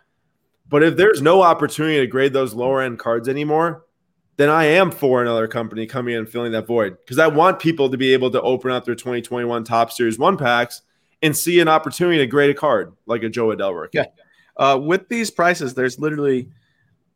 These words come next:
Speaker 2: I, I mean, I was by a Walmart today, I was by a Target today, and no part of me wanted to stop in to buy packs because
Speaker 1: 'Cause it,
Speaker 2: there's
Speaker 1: you
Speaker 2: no
Speaker 1: open
Speaker 2: opp-,
Speaker 1: them in
Speaker 2: there's no
Speaker 1: and
Speaker 2: opportunity to make money unless you hit a gold or a foil or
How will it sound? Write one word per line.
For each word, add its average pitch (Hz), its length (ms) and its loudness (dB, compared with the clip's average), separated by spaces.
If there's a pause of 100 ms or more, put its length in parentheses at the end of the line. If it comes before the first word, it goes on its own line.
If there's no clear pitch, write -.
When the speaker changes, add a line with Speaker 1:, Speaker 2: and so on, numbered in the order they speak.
(220)
Speaker 2:
I, 139 380 2
I 139 40 2
mean, 135 180 0
I 156 160 2
was 151 160 -4
by 151 200 2
a 131 60 2
Walmart 135 420 -2
today, 135 420 -2
I 131 140 0
was 123 120 0
by 113 180 2
a 101 80 0
Target 131 340 0
today, 143 500 0 (120)
and 123 180 -2
no 143 160 2
part 139 260 0
of 117 60 0
me 107 100 0
wanted 104 300 -4
to 101 60 -8
stop 107 380 -8
in 107 180 -2
to 92 60 -4
buy 98 240 -4
packs 104 460 -2
because 90 580 -8 (1500)
Speaker 1:
'Cause 160 220 2
it, - 460 2
Speaker 2:
there's 110 120 6
Speaker 1:
you 113 80 8
Speaker 2:
no 127 120 6
Speaker 1:
open 135 140 2
Speaker 2:
opp-, - 20 -2
Speaker 1:
them 143 160 0
in 143 180 0
Speaker 2:
there's 131 160 -2
no 156 120 2
Speaker 1:
and 147 160 2
Speaker 2:
opportunity 151 320 -4
to 135 60 0
make 139 200 0
money 160 260 0
unless 120 280 -4
you 127 100 -4
hit 135 140 0
a 127 60 -2
gold 110 340 0
or 127 120 0
a 117 60 -4
foil 123 420 0
or 110 260 0